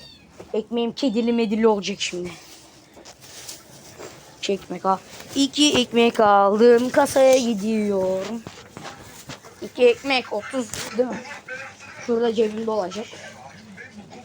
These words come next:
Şöyle vereyim. Dur, bunu vereceğim. Kolay gelsin. Hayırlı işler.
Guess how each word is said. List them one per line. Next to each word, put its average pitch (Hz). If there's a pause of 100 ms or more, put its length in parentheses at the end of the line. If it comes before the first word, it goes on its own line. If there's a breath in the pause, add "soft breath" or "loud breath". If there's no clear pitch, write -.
(420)
Şöyle 202
vereyim. 190 (1160)
Dur, 202
bunu 190
vereceğim. 160 (180)
Kolay 214
gelsin. 220 (720)
Hayırlı 196
işler. 240